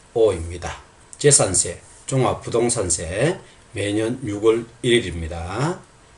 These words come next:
지역자원시설세도 유월 일 일이죠.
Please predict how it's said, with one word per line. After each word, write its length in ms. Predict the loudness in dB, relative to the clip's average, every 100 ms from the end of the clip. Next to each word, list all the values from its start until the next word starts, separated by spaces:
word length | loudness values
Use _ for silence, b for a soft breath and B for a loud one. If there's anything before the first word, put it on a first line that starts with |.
| _
지역자원시설세도 1500 | -2 2 2 2 -2 2 2 2 0 0 0 0 2 0 0 -8
유월 340 | -6 0 0 0
일 140 | -4
일이죠. 640 | -4 -4 -8 -8 -6 -8